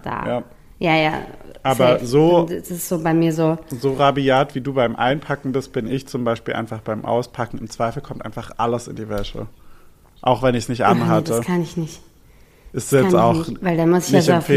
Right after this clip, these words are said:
Speaker 1: waschen.
Speaker 2: empfehlenswert.
Speaker 1: Das ist ja stressig.
Speaker 2: Aber, naja, das macht ja die Waschmaschine. Das
Speaker 1: Ah,
Speaker 2: war ein
Speaker 1: weiß ich jetzt nicht.
Speaker 2: Hausfrauenwitz. Du, du, du, du.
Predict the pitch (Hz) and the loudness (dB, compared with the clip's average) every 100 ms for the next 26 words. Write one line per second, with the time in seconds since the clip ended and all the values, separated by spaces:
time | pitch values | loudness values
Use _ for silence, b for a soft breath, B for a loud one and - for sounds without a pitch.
0 | 131 127 - 113 113 143 175 - 151 - | 4 2 0 0 0 0 -6 -10 -10 -10
1 | - 156 - 151 - 120 117 110 113 113 | -10 -10 -10 -14 -8 -2 0 2 2 2
2 | - 113 117 113 107 - 117 117 107 98 | 0 -4 -2 -4 -4 -8 -8 -6 -4 -2
3 | 98 - 104 - 107 107 117 - - - | -4 -6 -14 -12 -12 -12 -14 -20 -20 -20
4 | _ _ _ _ _ _ - - _ _ | _ _ _ _ _ _ -20 -20 _ _
5 | _ - - 92 175 117 117 120 131 135 | _ -20 -16 -14 -8 -6 -6 -4 -4 -4
6 | 127 156 151 160 - - 135 131 113 107 | -4 -2 -2 -6 -10 -4 -2 -2 -4 -2
7 | 110 143 139 - - 104 - - 120 - | 2 2 0 -10 -12 -10 -10 -8 -8 -10
8 | - - 139 156 151 | -10 -4 -2 -2 -4